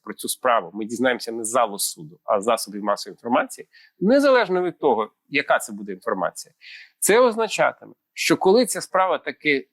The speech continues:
дійде до суду, то та сторона, яку звинувачують, е, візьме і от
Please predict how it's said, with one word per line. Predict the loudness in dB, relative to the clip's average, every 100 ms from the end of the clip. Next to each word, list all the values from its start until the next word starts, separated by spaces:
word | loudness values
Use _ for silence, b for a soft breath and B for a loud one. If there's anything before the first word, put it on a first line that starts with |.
| _
дійде | -4 2 4 4 0
до | -4 -6
суду, | -6 -6 -6 -10 _ B B _
то | -2 0
та | 0 0
сторона, | -2 -6 -2 0 0 -2 _
яку | -10 0 2
звинувачують, | 4 2 4 2 0 -12 _ _ _ _ _ _ b b 0
е, | 4 4 4
візьме | 2 2 2 2 -2 -12 _
і | 0 4 6 4 2
от | -2